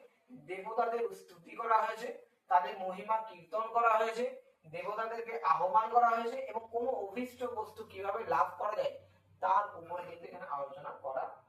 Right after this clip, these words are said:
হয়েছে। নেক্সট পরের ভাগটা আমাদের কি? ব্রাহ্মণ।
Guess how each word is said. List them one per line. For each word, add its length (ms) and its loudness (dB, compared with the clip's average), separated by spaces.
হয়েছে। 320 -18
নেক্সট 300 -8
পরের 300 0
ভাগটা 280 -6
আমাদের 260 -6
কি? 100 -10
ব্রাহ্মণ। 500 -8